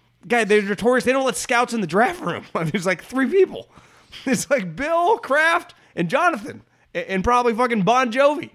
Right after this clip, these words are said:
And that's it. Like, that's, and Caserio. It's not normal. They, they do not do things normally. I'll never forget being at the combine and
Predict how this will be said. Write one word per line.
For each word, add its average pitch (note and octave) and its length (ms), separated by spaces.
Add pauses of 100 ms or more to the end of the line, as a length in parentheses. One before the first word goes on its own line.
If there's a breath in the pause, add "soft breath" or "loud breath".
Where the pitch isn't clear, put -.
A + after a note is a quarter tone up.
And A#3+ 80
that's G4+ 120
it. A#4 320 (480 soft breath)
Like, B3+ 120
that's, D4 400 (400 soft breath)
and G3+ 120
Caserio. A#3 640
It's D3+ 140
not B3 300
normal. G#3 580
They, F#3 140
they A3 160
do G3+ 160
not A3 440
do G#3 200
things E3+ 360
normally. E3 460
I'll E3 100
never G#3 300
forget A3 340
being G3+ 140
at G3+ 80
the G3+ 60
combine D3+ 640 (960 soft breath)
and D#3 240